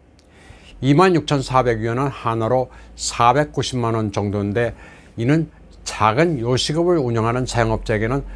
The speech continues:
상당히 큰 돈입니다. 밝혀진 공무원 조사로만 이 정도입니다. 중공 사람들은 빠져 시당국이 바로 토비 악패, 나쁜 짓을 행하는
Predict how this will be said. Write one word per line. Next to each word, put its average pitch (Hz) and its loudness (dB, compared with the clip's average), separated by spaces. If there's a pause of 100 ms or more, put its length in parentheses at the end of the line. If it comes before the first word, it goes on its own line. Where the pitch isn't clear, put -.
(180)
상당히 113 -2
큰 131 -2
돈입니다. 98 0 (880)
밝혀진 147 2
공무원 156 2
조사로만 120 0
이 120 -6
정도입니다. 104 -2 (840)
중공 185 4
사람들은 147 2 (120)
빠져 156 4
시당국이 123 -2
바로 123 0 (420)
토비 156 0
악패, 98 -4 (580)
나쁜 113 0
짓을 180 2
행하는 143 0